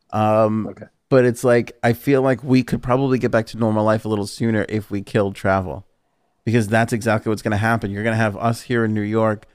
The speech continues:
Speaker 1: where we can't go
Speaker 2: Exactly.
Speaker 1: anywhere, and then we're reading all about how, you know, uh,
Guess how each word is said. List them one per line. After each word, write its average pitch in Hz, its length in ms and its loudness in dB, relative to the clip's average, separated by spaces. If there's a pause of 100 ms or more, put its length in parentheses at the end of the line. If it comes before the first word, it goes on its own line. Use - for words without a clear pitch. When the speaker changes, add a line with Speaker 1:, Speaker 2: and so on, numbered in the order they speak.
(320)
Speaker 1:
where 113 260 2
we 107 80 2
can't 123 360 2
go 123 100 4
Speaker 2:
Exactly. 143 200 6
Speaker 1:
anywhere, 104 680 -2 (240)
and 113 160 2
then 117 100 2
we're 113 140 2
reading 117 240 4
all 113 180 4
about 107 260 2
how, 107 440 2 (280)
you 120 100 0
know, 98 480 0 (140)
uh, 92 360 -2